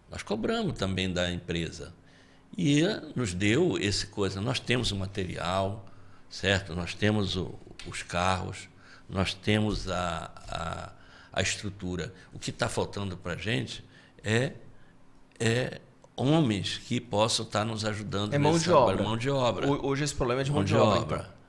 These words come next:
Speaker 2: então.
Speaker 1: É. Foi essa a resposta. "Bora, bora fazer um esforço, vai lá com a, no, na Secretaria de Desenvolvimento, peça um treinamento, vamos capacitar pessoas aí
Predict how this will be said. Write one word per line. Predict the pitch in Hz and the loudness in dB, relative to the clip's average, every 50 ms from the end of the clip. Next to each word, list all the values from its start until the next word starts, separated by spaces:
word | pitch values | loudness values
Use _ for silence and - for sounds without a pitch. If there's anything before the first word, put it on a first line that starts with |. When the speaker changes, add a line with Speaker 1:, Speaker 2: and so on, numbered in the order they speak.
| - - - | -20 -12 -2
Speaker 2:
então. | - 87 | 2 4
Speaker 1:
É. | 92 90 82 82 - - - - - - - - - - - - | 4 4 2 -2 -6 -14 -20 -20 -20 -20 -20 -20 -20 -20 -20 -12
Foi | - 82 87 92 | -4 -2 0 2
essa | 98 104 98 - 110 | 2 2 2 2 2
a | |
resposta. | 107 110 101 - 98 95 90 - - | 2 0 -2 -2 -4 -4 -4 -4 -6
"Bora, | - - 180 175 | -6 -4 -4 -2
bora | 160 165 180 165 - | -2 -2 -2 -2 -2
fazer | - 135 120 113 131 | -2 -2 -2 0 -2
um | 110 | -2
esforço, | - - - - - 110 123 120 104 - - - - - - - - - | -4 -6 -4 -2 2 4 4 4 2 0 -2 -6 -8 -12 -16 -18 -12 -4
vai | - 156 165 | -2 0 0
lá | 143 131 131 135 131 | 2 2 0 -2 -2
com | - - 117 | -2 -2 -2
a, | 110 107 104 98 92 101 101 - - - - - - - | 0 0 0 0 -2 -2 -6 -12 -16 -18 -20 -20 -16 -10
no, | - 101 104 90 | -6 -4 -4 -4
na | - 95 98 98 | -4 -4 -4 -4
Secretaria | - - - 101 92 - 101 92 95 98 | -4 -4 -2 -4 -2 0 0 0 0 0
de | 98 | 0
Desenvolvimento, | 98 98 92 90 90 92 98 92 82 82 80 80 87 92 104 107 101 - - | 0 0 0 -2 -2 -2 -2 -4 -4 -4 -6 -4 -2 -2 0 -2 -2 -4 -8
peça | - - 143 143 - - | -6 -2 -2 0 0 -2
um | 190 | -4
treinamento, | - - 123 127 117 107 92 87 87 98 107 113 110 110 - - - - - - - | -4 -4 -2 -2 -2 -2 -2 -2 0 0 0 0 0 -2 -6 -14 -16 -18 -18 -16 -8
vamos | - 135 165 156 160 | -4 -2 -2 -2 0
capacitar | - 127 - - 120 113 - - 95 - - 104 - | -2 -2 0 0 0 0 0 -2 -4 -2 -2 -2 -2
pessoas | - - 98 - - - 101 104 107 95 92 | 0 -2 -2 -2 -2 -2 0 0 -2 0 0
aí | 92 90 90 98 107 104 90 | 0 0 2 2 2 2 0